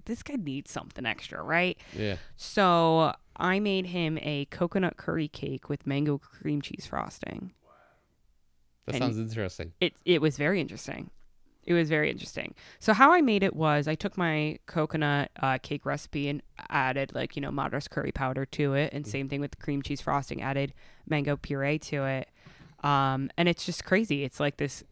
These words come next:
Speaker 1: obviously sweet, like, coconut cake, and it has these, like, kinda, like, this spice finish to it. Um, and then, you know, the mango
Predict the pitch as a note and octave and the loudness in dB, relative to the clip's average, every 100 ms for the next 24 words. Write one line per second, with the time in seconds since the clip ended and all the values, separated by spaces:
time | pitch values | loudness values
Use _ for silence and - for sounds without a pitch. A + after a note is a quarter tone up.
0 | - C#3+ D3+ D3+ - C#3+ C#3 B2+ - D3 | 2 2 2 -2 -4 -2 -2 -4 -4 -2
1 | D3 C#3 - C#3+ - C#3 C#3 C3+ C#3 C#3 | -2 -4 -4 -4 -2 -4 -4 -4 -8 -8
2 | - - - C3+ C3+ - C3+ - - C3+ | -12 -16 -10 -6 -6 -8 -6 -6 -4 -4
3 | C#3 - - C#3+ D#3+ B2+ - - C3+ B2+ | -6 -10 -8 -6 -6 -8 -12 -8 -6 -4
4 | C3 - - - - - C#3 C3+ B2+ C3+ | -6 -10 -18 -20 -20 -6 0 2 2 0
5 | C#3+ - - _ _ _ _ - D#3+ D#3 | -4 -12 -20 _ _ _ _ 0 4 6
6 | D3 D#3 D3 C#3+ D3 D3 C#3+ C#3+ D3 C#3+ | 6 6 4 2 2 2 2 2 2 0